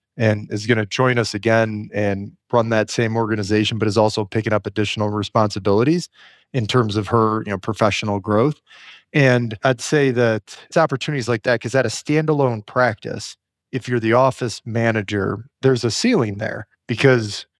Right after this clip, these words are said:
there's <laughs> nowhere else to go. And it's creating opportunities and telling the entire, you know, everyone at, uh, every one of the offices, sharing stories like I just did with you there around one team member was able to do, and making sure that people know,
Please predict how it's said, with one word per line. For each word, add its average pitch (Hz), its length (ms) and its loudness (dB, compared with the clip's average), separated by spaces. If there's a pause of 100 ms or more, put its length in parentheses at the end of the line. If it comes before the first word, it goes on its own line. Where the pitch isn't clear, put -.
there's 127 200 0
<laughs> 147 60 4
nowhere 127 320 2
else 127 260 2
to 104 120 -10
go. 113 460 -2 (460)
And 127 420 2 (180)
it's 135 180 -4
creating 160 480 2
opportunities 127 760 -2
and 110 180 -6
telling 120 500 0
the 117 120 -2
entire, 113 640 2
you 117 140 -2
know, - 120 -8
everyone 123 400 0
at, 113 260 0
uh, - 200 -6
every 123 200 0
one 120 120 -2
of 101 60 -4
the 104 80 2
offices, 113 420 0
sharing 139 320 0
stories 120 420 -2
like 110 160 2
I 113 80 4
just 110 240 -6
did 110 300 2 (460)
with 123 200 -2
you 120 60 0
there 117 260 4
around 110 640 0
one 110 180 -2
team 104 200 -4
member 107 260 0
was 101 140 -2
able 104 240 2
to 104 100 -2
do, 107 340 0 (420)
and 131 160 0
making 143 260 2
sure 151 240 2
that 123 160 0
people 131 260 -2
know, 120 380 0